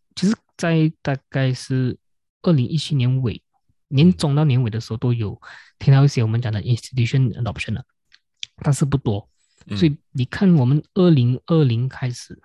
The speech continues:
Speaker 1: 就是这个疫情的来，呃，来临之下哦，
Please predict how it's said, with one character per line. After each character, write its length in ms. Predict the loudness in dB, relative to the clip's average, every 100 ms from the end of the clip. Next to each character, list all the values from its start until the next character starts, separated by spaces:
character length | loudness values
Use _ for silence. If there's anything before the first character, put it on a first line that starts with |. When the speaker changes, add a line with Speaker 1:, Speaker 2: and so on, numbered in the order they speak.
| _ _
Speaker 1:
就 140 | -2
是 180 | 0 -2 -6 _ _ _ _
这 80 | -4
个 80 | -2
疫 120 | 0
情 200 | -2 -2
的 80 | -2
来， 140 | -4
呃， 380 | -6 -10 -10 -10
来 160 | -4 -2
临 180 | -2
之 200 | -4 -8
下 200 | -6 -4
哦， 120 | -6